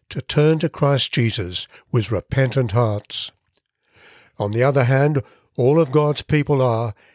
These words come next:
in varying ways and varying degrees, a work in progress. And so let's pray for God's grace, that we may lead a life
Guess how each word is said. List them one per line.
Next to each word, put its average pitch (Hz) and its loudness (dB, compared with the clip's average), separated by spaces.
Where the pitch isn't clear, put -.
in 87 -12
varying 147 2
ways 135 0
and 87 -12
varying 156 2
degrees, 113 0
a 95 -2
work 104 -2
in 110 -2
progress. 95 -2
And 139 -2
so 208 2
let's 185 0
pray 113 -2
for 135 -4
God's 151 0
grace, 87 -10
that - -12
we 135 2
may 135 2
lead 147 2
a 151 4
life 131 0